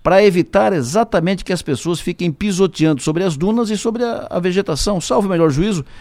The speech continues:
o efeito disso é o contrário do que é dito para indicar a derrubada da estrutura. Enquanto isso, enquanto o foco está na passarela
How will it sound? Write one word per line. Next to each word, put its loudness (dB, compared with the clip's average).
o 0
efeito 0
disso 0
é 6
o 4
contrário 4
do -6
que -4
é 0
dito 0
para 0
indicar 0
a 0
derrubada 0
da -4
estrutura. -6
Enquanto -2
isso, -2
enquanto 0
o 2
foco 0
está 0
na 2
passarela 2